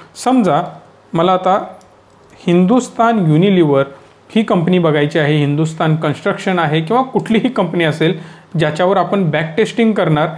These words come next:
ती company आपण पहिल्यांदा बघूयात आणि त्याच्यानंतर सगळ्या गोष्टी आपण पुढे पाहणार आहोत. आता याच्यामध्ये मी पहिला वन डे म्हणजेच daily time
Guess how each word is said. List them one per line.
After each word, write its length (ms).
ती 60
company 380
आपण 220
पहिल्यांदा 440
बघूयात 440
आणि 140
त्याच्यानंतर 960
सगळ्या 580
गोष्टी 380
आपण 260
पुढे 240
पाहणार 420
आहोत. 200
आता 100
याच्यामध्ये 500
मी 120
पहिला 560
वन 320
डे 140
म्हणजेच 460
daily 340
time 280